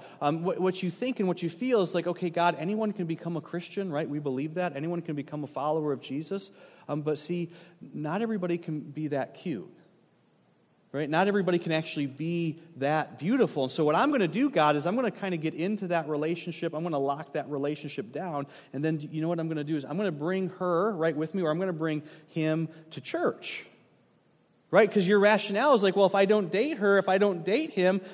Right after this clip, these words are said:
then how are they gonna know, uh, uh, about Jesus?" Right? That way I can kinda have my cake and eat it too. And meanwhile, you kinda picture God up in heaven going, "Oh my goodness, that's a great idea. I never thought about that."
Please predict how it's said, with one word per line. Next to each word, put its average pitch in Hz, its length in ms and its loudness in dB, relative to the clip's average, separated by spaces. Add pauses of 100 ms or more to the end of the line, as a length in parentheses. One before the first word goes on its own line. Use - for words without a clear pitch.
then 196 100 2
how 196 180 2
are 254 80 4
they 254 100 0
gonna 220 220 2
know, 165 340 4 (160)
uh, 196 60 0
uh, 175 260 2
about 185 360 4
Jesus?" 226 520 0
Right? 185 140 2
That 208 120 4
way 208 120 6
I 202 60 4
can 202 120 -2
kinda 190 220 -2
have 185 240 -4
my 190 140 -2
cake 190 320 -6
and 160 120 -2
eat 180 160 -2
it 165 140 -4
too. 202 240 -2
And 160 100 0
meanwhile, 180 300 0
you 165 80 0
kinda 170 200 -4
picture 160 300 -6
God 160 240 4
up 165 100 -2
in 156 60 -2
heaven 165 300 -2
going, 151 220 0 (200)
"Oh 214 60 -2
my 233 140 4
goodness, 226 320 -2
that's 233 200 -2
a 180 60 -2
great 196 360 2
idea. 196 380 0
I 190 140 -2
never 196 300 0
thought 294 420 -2
about 107 420 2
that." 80 340 -8